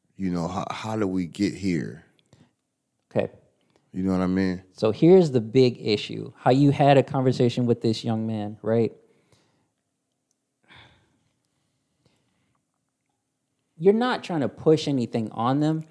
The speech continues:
Speaker 1: Right, right.
Speaker 2: You just want that conversation. And yet deep down inside, you do want that moment.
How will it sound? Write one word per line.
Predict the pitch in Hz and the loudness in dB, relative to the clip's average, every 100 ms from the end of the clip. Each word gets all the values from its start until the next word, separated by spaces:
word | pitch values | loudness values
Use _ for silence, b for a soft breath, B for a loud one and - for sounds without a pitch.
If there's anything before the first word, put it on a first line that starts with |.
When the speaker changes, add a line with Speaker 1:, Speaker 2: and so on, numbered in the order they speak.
| _ | _
Speaker 1:
Right, | 95 92 78 - _ - | -4 -2 -2 -8 _ -16
right. | 85 82 - - | -12 -12 -14 -8
Speaker 2:
You | 131 147 | -4 2
just | 156 151 | 2 2
want | 135 131 | -2 0
that | 117 113 | 0 -2
conversation. | - 127 117 123 120 - 113 120 - | -4 -4 -2 -2 -4 -4 -8 -12 -12
And | 151 165 | -8 -6
yet | 170 160 | -6 -8
deep | 143 196 - | -8 -8 -6
down | 170 143 | -6 -4
inside, | 127 - 131 113 | -6 -4 -4 -4
you | 120 131 | -6 -6
do | 110 131 151 | -4 -2 0
want | 165 139 135 139 | 0 -2 -4 -4
that | 117 104 104 | -4 -4 -6
moment. | 107 117 117 110 110 | -6 -4 -4 -6 -10